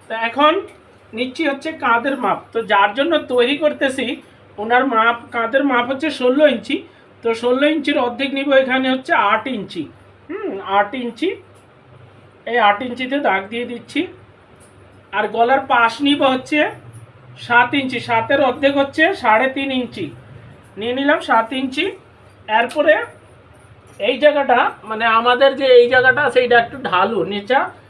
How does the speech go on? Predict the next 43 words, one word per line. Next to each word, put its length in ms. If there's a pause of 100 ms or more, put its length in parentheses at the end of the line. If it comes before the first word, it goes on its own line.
(140)
তো 120
সে 180
কারণে 400
এটা 240
একটু 140 (120)
এইভাবে 380
নিচা 360
করে 260
দাগটা 300
দিতে 220
হবে, 160
এদিকে 260 (100)
নিচের 260
দিকে 220
আসবে 240
আর 100
এদিকে 280
উপরের 340
দিকে 200
উঠবে, 340
ঠিক 160
আছে? 220 (640)
তো 20 (120)
অবশ্যই 480
আপনারা 380
একটু 260
খেয়াল 300
করে 200
ভিডিওটা 460
দেখবেন, 400
টেনে 240
টেনে 240
দেখবেন 440
না। 80 (440)
যারা 340 (500)
পারেন 320
তারা 240
তো 100 (120)
পারেনই, 400
যারা 220 (120)
পারেন 260
না, 100
একবারে 300